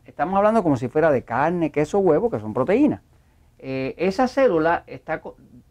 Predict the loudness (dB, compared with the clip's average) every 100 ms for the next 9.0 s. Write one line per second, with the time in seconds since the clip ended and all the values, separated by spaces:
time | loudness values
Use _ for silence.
0 | _ -18 -10 -6 -6 -4 0 2 4 4
1 | 4 2 -2 _ _ _ _ -20 -20 _
2 | -4 -2 -4 -4 -6 -6 -2 -2 0 0
3 | 0 -2 0 0 0 0 -4 -8 -10 -16
4 | -12 -10 -8 -12 -10 -6 -2 -2 -2 -6
5 | _ _ _ _ -10 -4 -2 -2 -4 -4
6 | -4 -6 -6 -4 -2 -2 0 0 2 2
7 | 2 -2 -14 _ _ _ _ _ _ -8
8 | -4 -2 0 0 -2 0 0 -2 -6